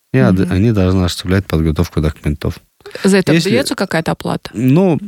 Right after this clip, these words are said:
Speaker 1: раньше, э, порядок государственной регистрации, э, оплата за государственную регистрацию была четыреста семь сом.
Speaker 2: Мгм.
Speaker 1: Мы щас,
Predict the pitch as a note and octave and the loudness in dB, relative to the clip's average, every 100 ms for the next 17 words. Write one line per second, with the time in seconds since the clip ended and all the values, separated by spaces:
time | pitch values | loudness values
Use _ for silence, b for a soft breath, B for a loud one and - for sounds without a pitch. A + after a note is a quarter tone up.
0 | - F#2+ G#2 D#3 D3+ - A#2 F#2+ - G2 | -4 -2 0 0 0 -2 -2 -2 -4 -6
1 | F#2 A2+ B2+ A2+ G#2+ G2 G#2+ G#2+ - G#2 | 0 2 2 0 -2 -2 0 -2 -2 -2
2 | G2+ F#2+ G2+ G2 F#2 F#2 E2 - B B | -2 -2 -2 -2 -2 -2 -2 -4 B B
3 | - - - - - - F#2+ A2 F#2+ F2 | -14 -10 -8 -8 -6 -2 0 2 2 0
4 | F2+ F2 E2 F2+ - F#2 - F2+ F2 E2 | 2 0 0 -2 0 -2 -2 -2 -2 -2
5 | F2 E2+ - D#2+ E2+ D#2+ D#2 B B B | -2 -2 0 0 2 0 -2 B B B
6 | B - - - F#2 - - - D3+ F3 | B -8 -4 0 0 0 -2 2 0 0
7 | D2+ C#2+ - - G3+ F#3+ - - B2 - | -2 -4 -8 -4 0 0 0 0 -2 -4